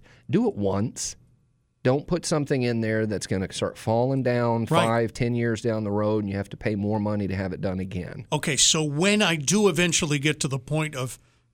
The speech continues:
Speaker 2: calling up Triangle Radiant Barrier, pretend, you know, disguising my voice and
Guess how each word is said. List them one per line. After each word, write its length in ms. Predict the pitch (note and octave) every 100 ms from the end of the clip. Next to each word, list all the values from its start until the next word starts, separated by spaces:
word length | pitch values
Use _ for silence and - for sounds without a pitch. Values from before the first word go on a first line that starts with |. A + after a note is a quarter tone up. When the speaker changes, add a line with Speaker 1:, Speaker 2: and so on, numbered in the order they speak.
| -
Speaker 2:
calling 460 | - F#3 G3+ F3+ E3
up 200 | E3 -
Triangle 400 | E3 D#3+ C#3 C3+
Radiant 380 | C#3+ C3+ C3 A2+
Barrier, 380 | C#3 C3 A#2+ - - _
pretend, 440 | F3+ - - A#3+
you 100 | F3
know, 120 | D3 C3
disguising 600 | D3+ D3 G#3 G#3+ E3 E3+
my 140 | D3+
voice 380 | C3 C#3+ C3+ -
and 120 | B2+